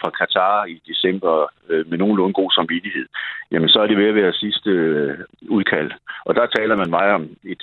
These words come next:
migrantarbejdercenter dernede, altså et center, hvor man kan få hjælp og råd, øh, rådgivning og, og vejledning i forhold til, øh,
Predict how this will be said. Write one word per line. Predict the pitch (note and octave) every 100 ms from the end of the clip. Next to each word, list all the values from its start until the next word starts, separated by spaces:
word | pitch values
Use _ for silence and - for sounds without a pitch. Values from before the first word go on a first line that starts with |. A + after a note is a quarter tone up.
| E2
migrantarbejdercenter | F2 E2+ G2 G2 F#2+ E2 D#2 - F2 D2+ E2
dernede, | D2+ D#2 E2 E2
altså | D#2
et | E2
center, | - F#2 F2+
hvor | E2+
man | D#2 E2 D2+
kan | E2 -
få | E2
hjælp | E2+ F#2 -
og | D#2 D2
råd, | D#2 E2 F2 -
øh, | D2 D2 - _
rådgivning | E2 F2+ F2+ D#2+ D#2+ D#2+ C#2+
og, | C#2 C2 - - - - - - -
og | D2+
vejledning | F2+ A#2 A2+ F#2+ F#2 D2+
i | E2+
forhold | F2 F2 F#2
til, | - E2
øh, | D#2+ D2 D2